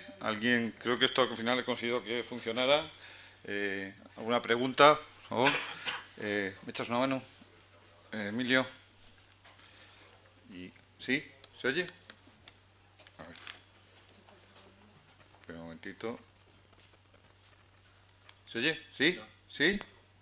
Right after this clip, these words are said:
¿Sí? ¿Sí? ¿No? ¿No? Allí atrás, digo. En el... ¿sí? Yo creo que sí, ¿no? Vale,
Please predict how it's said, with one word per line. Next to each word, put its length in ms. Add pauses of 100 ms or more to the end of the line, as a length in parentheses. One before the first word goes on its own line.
¿Sí? 220
¿Sí? 320
¿No? 180 (720)
¿No? 240 (380)
Allí 180
atrás, 300
digo. 280 (140)
En 160
el... 340 (140)
¿sí? 300 (800)
Yo 80
creo 80
que 80
sí, 160
¿no? 100 (2750)
Vale, 240